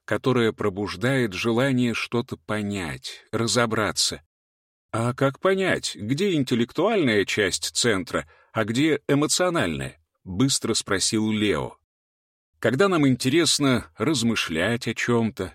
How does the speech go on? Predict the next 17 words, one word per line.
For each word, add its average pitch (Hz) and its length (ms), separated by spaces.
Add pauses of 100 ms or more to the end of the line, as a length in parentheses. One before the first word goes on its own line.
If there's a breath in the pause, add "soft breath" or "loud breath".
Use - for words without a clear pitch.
(120)
читать 120 680
или 80 200
слышать 117 540
что-то - 460 (140)
умное, 131 640 (340 soft breath)
это 139 300
как 113 220
раз 123 360 (280)
эмоциональная 127 1120
часть», - 540 (340)
пояснил 104 580
мудрец, 92 560 (220 soft breath)
сопровождая 98 800
свои 95 380
слова 98 440
выразительными 98 840
жестами. 82 680